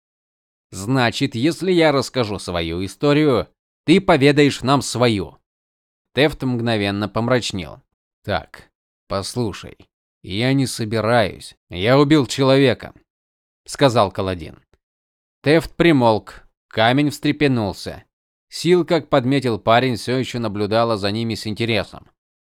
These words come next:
Это было странно. Обычно ее внимание ни на чем не задерживалось надолго. «Убил человека?»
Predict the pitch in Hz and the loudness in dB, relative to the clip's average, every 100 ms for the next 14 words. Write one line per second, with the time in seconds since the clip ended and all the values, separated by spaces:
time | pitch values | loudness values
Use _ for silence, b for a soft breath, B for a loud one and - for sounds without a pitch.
0 | _ _ _ _ _ 120 135 139 156 139 | _ _ _ _ _ -2 0 0 0 0
1 | - 156 165 120 85 - - _ _ _ | 0 2 4 2 -4 -12 -20 _ _ _
2 | _ _ 113 123 208 - 196 185 185 151 | _ _ -6 2 0 2 0 2 2 2
3 | 147 147 156 156 156 147 127 139 139 135 | 2 2 2 2 2 0 2 2 2 2
4 | 131 131 139 104 123 131 123 - 143 139 | 0 2 0 2 0 0 0 0 0 2
5 | 113 90 - - _ _ _ - 95 107 | 2 0 -8 -20 _ _ _ -6 -4 4
6 | - 226 - 139 123 95 107 175 214 165 | 8 8 6 2 2 2 4 4 6 6
7 | 82 | 4